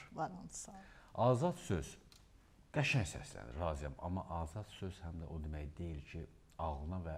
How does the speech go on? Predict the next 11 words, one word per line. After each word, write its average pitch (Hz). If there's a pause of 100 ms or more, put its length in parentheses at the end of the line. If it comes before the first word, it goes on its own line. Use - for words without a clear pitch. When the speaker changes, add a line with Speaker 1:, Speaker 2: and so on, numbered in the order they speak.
(120)
Speaker 2:
ağzına 76
gələni 76 (720)
deyəsən, 82
yazasan, 71
danışasan. 64
Bəli, 82
kimsə 90
məhz 82 (800)
hansısa 80
bir 80
sözü 85